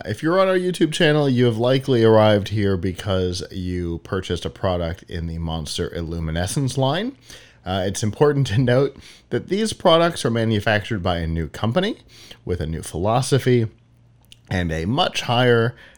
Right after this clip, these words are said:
uh, design and manufacturing <laughs> process. So we hope to not see any of the defect issues that we saw with the last one.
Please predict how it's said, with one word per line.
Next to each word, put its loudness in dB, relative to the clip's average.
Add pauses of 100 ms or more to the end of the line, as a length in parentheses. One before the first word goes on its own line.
uh, 0
design 0 (320)
and -6
manufacturing 0
<laughs> -6
process. 0 (280)
So 4 (220)
we 2 (580)
hope 0
to -2
not 2
see 0
any 0
of -4
the -4
defect -2
issues -4
that -8
we -4
saw -6
with -14
the -10
last -2
one. 0